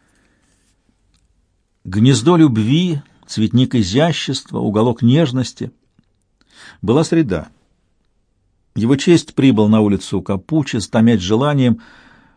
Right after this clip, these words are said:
Он грезил об этом мгновении весь день. В предвечерний час, следующий за послеобеденным отдыхом, Донья Мариана всё не могла оторваться от своих домашних забот. До тех пор, пока она не вышла из дому и не направилась в церковь Санта-Мария-дель-Пи читать молитву святого Розария,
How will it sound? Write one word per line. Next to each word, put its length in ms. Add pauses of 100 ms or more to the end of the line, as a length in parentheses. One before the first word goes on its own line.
(200)
Он 200
грезил 560
об 140
этом 200
мгновении 460
весь 240
день. 420 (880)
В 100
предвечерний 640
час, 480
следующий 640
за 140
послеобеденным 760
отдыхом, 500 (440)
Донья 320
Мариана 380
всё 140
не 100
могла 300
оторваться 500
от 60
своих 240
домашних 420
забот. 400 (1200)
До 140
тех 200
пор, 180
пока 300
она 140
не 100
вышла 280
из 220
дому 240
и 200
не 100
направилась 540
в 140
церковь 400
Санта-Мария-дель-Пи 1000
читать 320
молитву 440
святого 360
Розария, 500